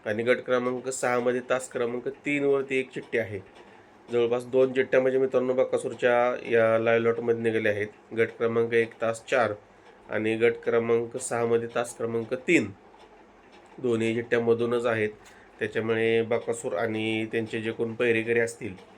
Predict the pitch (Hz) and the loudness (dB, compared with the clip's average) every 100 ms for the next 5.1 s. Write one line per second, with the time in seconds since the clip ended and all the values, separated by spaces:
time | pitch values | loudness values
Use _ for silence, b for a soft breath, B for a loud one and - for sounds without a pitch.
0 | - - - - 117 113 123 120 120 117 | -20 -20 -16 0 2 2 0 2 2 2
1 | 117 117 117 117 127 104 104 110 110 110 | 0 0 0 0 0 -2 -2 -6 -2 0
2 | 110 110 110 113 117 117 113 113 117 113 | 0 0 0 0 0 0 0 -2 0 -2
3 | 120 113 110 107 110 110 110 110 - 110 | -2 -2 -4 -4 -6 -4 -2 -4 -6 -12
4 | 117 123 117 117 110 107 104 113 113 - | -6 0 0 -2 -6 -8 -12 -14 -12 -8